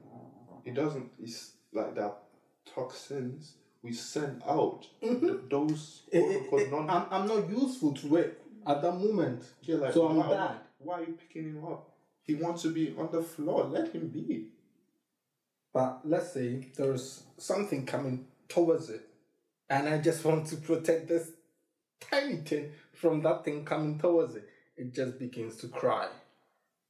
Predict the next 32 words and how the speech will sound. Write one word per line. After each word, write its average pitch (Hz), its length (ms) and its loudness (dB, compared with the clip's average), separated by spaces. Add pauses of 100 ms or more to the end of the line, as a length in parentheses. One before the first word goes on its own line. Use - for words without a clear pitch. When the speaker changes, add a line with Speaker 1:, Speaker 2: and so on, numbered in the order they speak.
(460)
Speaker 2:
This 170 220 2
is 120 120 -2
being 120 360 0
selfish - 680 -2 (200)
as - 500 -8 (240)
selfish 127 540 0
can 117 200 -4
be. 165 300 -2 (220)
Speaker 1:
Because 120 400 -8 (280)
he - 240 -16
doesn't 110 360 -6
see - 180 -8
the 101 120 -4
bigger 95 300 -6
picture. - 500 -10 (520)
Someone 135 720 -4 (720)
Speaker 2:
That's - 240 2
being 185 180 4
selfish. - 580 0 (560)
You 180 120 4
don't 214 300 2
really 208 220 0
see 208 240 -8
the 147 120 0
bigger 190 340 0 (100)
picture 151 280 0
of 139 260 -2
things, 135 340 0
so 139 80 2
we 131 280 2
only 160 240 4
consider 147 400 -4